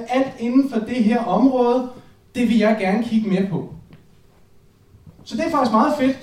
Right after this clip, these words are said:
Så jeg satte, øh, et sted i Sverige, satte jeg, øh, øh, det er jo heldigvis ikke lige der, hvor jeg bor, men der satte jeg så den her virtuelle streg, øh, og den kørte i, øh, ja, den kørte i et par, øh, lidt over en måned,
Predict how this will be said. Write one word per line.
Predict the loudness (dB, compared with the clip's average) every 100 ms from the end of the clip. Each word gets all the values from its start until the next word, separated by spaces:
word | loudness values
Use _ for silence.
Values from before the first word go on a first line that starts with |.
| -20 -10
Så | -2
jeg | 0 2
satte, | 2 0 0
øh, | 0 2 2 0 0
et | 0
sted | 0 2 0 0
i | 2 2 0
Sverige, | -2 -2 0 -2
satte | -2 -2 -2 -2 2
jeg, | 4 4 2 -2
øh, | -2 0 0
øh, | -2 -2 -2 -4 -4 -6 -8 -8
det | -6
er |
jo | -6 -8 -12 -14 -14
heldigvis | -12 -12 -12 -14 -14
ikke | -12
lige | -10 -8 -8 -10
der, |
hvor | -10
jeg | -6 -2
bor, | -4 -6 -14 -6
men | 0 2
der | 2
satte | 0 0
jeg | 0
så | 0 2
den | 4
her | 4 4
virtuelle | 2 0 2 0 0
streg, | 2 2 2 -6 -16 -20 -18 -4
øh, | 0 0 0 -2
og | -2 0 -2
den | -2 -2
kørte | 0 2 2 0
i, | -2 0 0 0 0
øh, | 0
ja, | 0 0 0 -2 -8 -12
den | -10 -6
kørte | -2 0 0
i |
et | -2
par, | -2 0 0 -2
øh, | -8 -10 -10 -8
lidt | -6
over | -4 -4 -4 -4
en | -4 0
måned, | 2 4 2